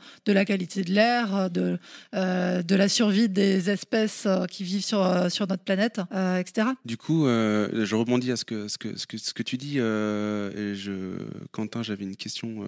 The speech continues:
Speaker 2: pour toi. Alors, Quentin Brache, déjà, l'association Bilan Carbone, nous avons deux Quentins, c'est pas forcément, euh, <laughs> toujours évident, euh, mais ils ont, euh, chacun leur spécialité, donc, euh, ça va, on s'en sort finalement.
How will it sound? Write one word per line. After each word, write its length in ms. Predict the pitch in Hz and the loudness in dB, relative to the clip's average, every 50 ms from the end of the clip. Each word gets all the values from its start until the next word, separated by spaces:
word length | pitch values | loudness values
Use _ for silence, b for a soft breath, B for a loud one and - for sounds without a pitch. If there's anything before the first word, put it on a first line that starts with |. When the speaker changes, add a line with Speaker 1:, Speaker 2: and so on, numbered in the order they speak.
| - - - 104 104 - | -8 -8 -8 -10 -12 -12
Speaker 2:
pour 140 | - - - | -14 -12 -6
toi. 100 | - 113 | -6 -6
Alors, 160 | 92 82 - | -6 -6 -8
Quentin 300 | - 113 104 - 107 101 | -8 -8 -8 -6 -8 -8
Brache, 400 | 98 92 107 120 120 - - - 87 90 | -8 -8 -8 -8 -8 -8 -10 -12 -14 -16
déjà, 160 | 92 98 101 95 87 | -14 -14 -12 -12 -12
l'association 360 | 85 92 - - 101 - 101 | -10 -8 -8 -6 -6 -8 -8
Bilan 160 | 101 101 104 98 | -8 -10 -12 -10
Carbone, 260 | - 101 104 110 107 | -8 -6 -4 -4 -4
nous 140 | 107 92 98 | -4 -4 -4
avons 180 | 98 90 95 | -6 -6 -8
deux 160 | 98 - 127 123 - | -2 -2 -2 0 0
Quentins, 240 | 127 110 - 123 107 101 | -4 -4 -4 -8 -10 -10
c'est 120 | - - | -10 -8
pas 60 | - | -10
forcément, 500 | 117 - 113 - - 110 110 107 101 101 | -8 -8 -8 -8 -6 -8 -8 -8 -8 -10
euh, 460 | 98 - - - - - - - 196 202 - | -12 -12 -16 -18 -16 -14 -4 -2 -2 0 0
<laughs> 60 | - | 0
toujours 240 | 240 131 123 139 135 | 0 4 6 6 6
évident, 280 | 131 127 131 135 151 151 135 - B B B B B B - | 6 4 4 4 4 4 2 -2 B B B B B B 0
euh, 380 | 120 113 113 113 113 113 117 117 | 2 4 4 4 4 4 6 6
mais 80 | 120 | 6
ils 140 | 123 120 120 | 6 6 4
ont, 160 | 123 117 113 | 2 2 0
euh, 120 | 107 104 101 | 0 -2 -2
chacun 300 | - - 120 - 131 120 | -2 -4 -2 -2 0 -2
leur 100 | 113 107 | -2 -2
spécialité, 460 | - - 113 - 113 107 107 - 110 | -4 -6 -6 -6 -6 -8 -6 -8 -8
donc, 220 | 101 95 95 - | -8 -8 -10 -10
euh, 80 | 95 92 | -10 -10
ça 120 | - - | -8 -8
va, 80 | 98 95 | -8 -8
on 80 | 92 95 | -8 -10
s'en 140 | - - | -10 -10
sort 180 | - - - 104 | -10 -10 -10 -12
finalement. 300 | - - - 101 101 95 | -14 -14 -12 -10 -12 -12